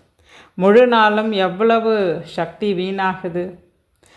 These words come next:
சிறந்தவையாக எவ்வளவு சேமிப்பாகுது? இதை வந்து டெஸ்ட் பண்ணி பாருங்க. நாற்பது சதவிகிதம் வீணானது என்று வைத்துக்கொள்ளுங்கள், அல்லது இருபது சதவிகிதம் வீண் என்றால் அதை சேமியுங்கள்.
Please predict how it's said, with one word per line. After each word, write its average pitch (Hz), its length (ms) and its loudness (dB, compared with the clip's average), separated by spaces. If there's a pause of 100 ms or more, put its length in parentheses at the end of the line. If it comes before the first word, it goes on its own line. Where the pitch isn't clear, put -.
(220)
சிறந்தவையாக 214 960 2
எவ்வளவு 196 600 0
சேமிப்பாகுது? 180 800 -4
இதை 165 280 -2
வந்து 160 280 -2
டெஸ்ட் 180 340 -4
பண்ணி 180 260 -4
பாருங்க. 175 640 -2 (600)
நாற்பது 214 580 2
சதவிகிதம் 180 840 -2
வீணானது 170 600 -2
என்று 160 320 -2
வைத்துக்கொள்ளுங்கள், 170 920 -2 (240)
அல்லது 165 400 0
இருபது 196 420 2
சதவிகிதம் 175 800 -2
வீண் 170 240 -4
என்றால் 156 520 -2
அதை 170 360 0
சேமியுங்கள். 170 720 -6